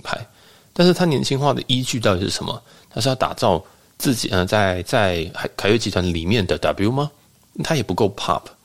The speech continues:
然后它也不够 pop，它，你也不会觉得说你今天来到一个非常新潮的品牌，你不会来到觉得让大家有个夜店或很开心的地方。所以它年轻化的一个幅度好像又不够，不够大。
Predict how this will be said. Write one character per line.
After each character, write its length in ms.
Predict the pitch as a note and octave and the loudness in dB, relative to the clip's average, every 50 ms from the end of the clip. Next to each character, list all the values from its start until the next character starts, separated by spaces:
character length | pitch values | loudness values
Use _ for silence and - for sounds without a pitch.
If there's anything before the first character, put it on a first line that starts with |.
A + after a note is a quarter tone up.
| _ _ _ _ _ _ _ | _ _ _ _ _ _ _
然 100 | - C3 | -2 0
后 20 | |
它 100 | B2+ D#3 | 2 2
也 60 | E3+ B2 | 0 0
不 120 | - F2 | 0 -2
够 140 | - - G2 | 0 0 -2
pop， 220 | - - G#2 F2+ - | 0 -2 -4 -4 -2
它， 120 | - D#3+ | -2 -2
你 260 | E3+ F3+ F#3 E3+ D3+ | -2 0 0 0 0
也 40 | D#3 | 0
不 100 | A#2 B2+ | 2 2
会 80 | D3 D3 | 0 0
觉 120 | - B2+ | 2 0
得 60 | A2+ | -2
说 160 | A2 A#2+ B2 | 0 0 -2
你 60 | A2 F2 | -2 -2
今 160 | - - A2 | -2 -4 -4
天 40 | G#2+ E2+ | -4 -4
来 60 | - | -2
到 120 | - F#2+ | -2 -2
一 80 | F#2 F2+ | -2 -2
个 80 | F2+ E2+ | -4 -4
非 160 | - - A2+ | -4 -4 -4
常 200 | - F#2+ E2+ F2 | -2 -2 -2 -2
新 220 | - - G2+ F#2+ | -2 -4 -4 -4
潮 160 | - - - | -4 -4 -6
的 120 | - - - | -6 -8 -10
品 160 | - - - F2 | -12 -12 -12 -10
牌， 140 | - - - - - - - - - - _ _ - | -10 -12 -12 -14 -18 -20 -20 -20 -20 -20 _ _ -8
你 80 | - | -4
不 60 | G2 | -2
会 60 | A#2+ C3 | 0 0
来 120 | A#2 F#2 | 0 0
到 140 | F2 G2 G#2+ | 0 0 -2
觉 140 | G#2 - G#2 | -2 0 0
得 60 | G#2 | 0
让 180 | G#2 G#2+ G2+ F2 | 0 0 -2 -4
大 100 | F2 F2 | -4 -2
家 60 | F#2 | -2
有 60 | F2 E2+ | -2 -2
个 100 | - F2 | -2 -2
夜 180 | G#2+ A#2 G2 | 0 2 2
店 160 | E2+ - F2+ | 2 2 0
或 60 | E2+ E2+ | 0 0
很 100 | D#2+ - | -2 -2
开 180 | - - E2+ | -2 -2 -2
心 160 | F#2 - G2 | -2 -2 -4
的 60 | E2+ - | -6 -4
地 120 | B1+ - | -6 -8
方。 200 | - - - - - - - - - - - _ _ _ | -8 -8 -10 -10 -12 -20 -20 -20 -20 -20 -20 _ _ _
所 100 | - F3+ | -2 0
以 20 | D#3+ | 2
它 120 | D#3+ F#3 | 4 4
年 200 | E3+ D#3+ B2+ A#2+ | 4 4 4 2
轻 180 | A#2+ C#3 C3+ A#2+ | 2 0 0 0
化 200 | C3 B2+ A2 G2 | 0 0 0 0
的 260 | - F2 D2+ D2+ C#2+ | 2 2 0 0 -2
一 40 | F2+ | -4
个 160 | - - F#2 | -4 -4 -4
幅 220 | - - E2 F2+ | -4 -4 -4 -2
度 160 | G#2 B2 G#2 E2+ | 0 0 0 0
好 60 | F2 | 0
像 140 | - G2 G#2 | -2 -2 0
又 100 | A2+ F2+ | 0 0
不 200 | G2 - - - | -2 -2 -6 -2
够， 540 | - A#2 F#2+ E2+ E2 D#2 - - - - - | 2 4 4 6 4 4 2 0 -4 -6 -8
不 100 | - E2 | -6 -2
够 180 | - G2 E2+ | 0 0 0
大。 240 | D#2+ - D#2 - - | 0 0 -2 -2 -4